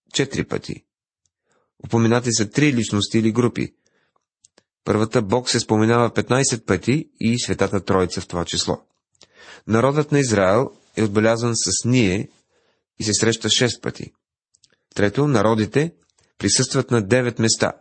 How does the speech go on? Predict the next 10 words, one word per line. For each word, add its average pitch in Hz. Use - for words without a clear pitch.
а -
под -
това 98
се 95
разбират 95
чужденци, 95
всякакви 113
народи 104
и 95
раси, 107